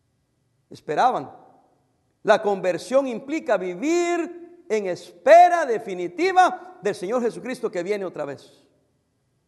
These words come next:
Tres cositas. Se convirtieron de los ídolos, decidieron servir a Dios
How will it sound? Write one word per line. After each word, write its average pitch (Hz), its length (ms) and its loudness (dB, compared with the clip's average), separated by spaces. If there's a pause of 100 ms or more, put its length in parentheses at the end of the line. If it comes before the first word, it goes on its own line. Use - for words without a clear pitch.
(220)
Tres 285 200 4
cositas. - 580 -8 (380)
Se 190 160 -8
convirtieron 190 580 -4
de 190 80 -2
los 156 180 -8
ídolos, 285 420 -12 (680)
decidieron 185 460 -4
servir 202 340 -6
a 208 80 -6
Dios 294 380 -4